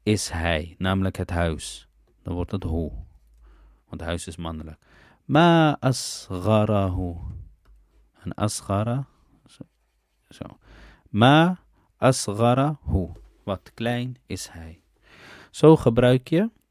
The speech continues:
het werkwoord voor verbazing. Fi'al ta'ajjub noemen ze dat. Ta'ajjub. De nieuwe woorden,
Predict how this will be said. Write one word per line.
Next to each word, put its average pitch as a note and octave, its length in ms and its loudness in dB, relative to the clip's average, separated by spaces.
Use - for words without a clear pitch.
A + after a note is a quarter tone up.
het G2+ 300 -4
werkwoord C#3 760 0
voor G#2 380 2
verbazing. F2+ 840 -2
Fi'al C#3 500 4
ta'ajjub G2+ 680 2
noemen E2 260 -8
ze - 160 -14
dat. D#2 180 -14
Ta'ajjub. F2 680 -8
De A2+ 140 6
nieuwe C#3+ 320 8
woorden, D3 380 2